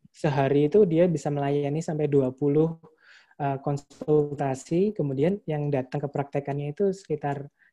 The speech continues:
tiga atau empat, karena memang dia cuma membatasi itu. Tapi semua dinolkan. Dia bilang, dia tanya gini, "Loh Mas, kok nggak ditarik sih? Kok nol semua nih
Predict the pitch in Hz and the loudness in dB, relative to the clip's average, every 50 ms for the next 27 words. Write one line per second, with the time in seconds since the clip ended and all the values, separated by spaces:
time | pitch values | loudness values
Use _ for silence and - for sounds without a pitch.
0 | _ - 156 143 139 - 160 156 160 156 147 143 139 - 156 147 139 139 135 135 | _ -6 -6 -4 -2 0 0 0 0 -2 -4 -6 -6 -6 -6 -4 -4 -4 -6 -6
1 | 135 139 135 131 131 - 135 135 147 170 185 180 175 160 160 165 165 165 175 170 | -4 -4 -6 -6 -6 -8 -8 -6 -2 -2 0 0 0 -2 -2 -2 0 0 0 -2
2 | 170 165 165 160 151 151 143 131 127 131 - 135 127 127 - 143 135 135 - - | -2 -4 -6 -4 -4 -4 -2 -2 -4 -4 -4 -6 -6 -4 -4 -4 -4 -4 -6 -8
3 | 160 170 - 226 208 190 180 175 160 170 180 196 170 147 135 135 135 131 131 131 | -8 -4 -2 0 0 0 -2 -2 0 0 2 2 2 0 0 -2 -4 -4 -6 -6
4 | - 131 131 131 147 170 180 170 151 147 143 147 143 143 _ - - - - - | -6 -6 -2 0 2 2 2 2 2 0 0 0 -2 -6 _ -20 -20 -20 -20 -20
5 | _ _ _ _ - 160 180 180 - 160 156 156 147 127 135 131 135 131 139 143 | _ _ _ _ 2 2 2 2 2 0 0 0 0 0 0 0 0 2 2 4
6 | 160 180 180 180 - - _ - - - - - _ _ - 196 165 170 160 135 | 4 2 2 0 -4 -14 _ -20 -20 -20 -20 -20 _ _ -4 -2 0 0 0 2
7 | 131 139 143 143 175 180 175 170 170 - 151 - 160 - 175 175 175 165 - 180 | 2 2 2 4 4 2 2 2 0 -2 -2 -2 -2 0 2 2 2 2 2 2
8 | 175 180 165 156 156 151 151 160 | 2 2 2 2 2 0 -2 -4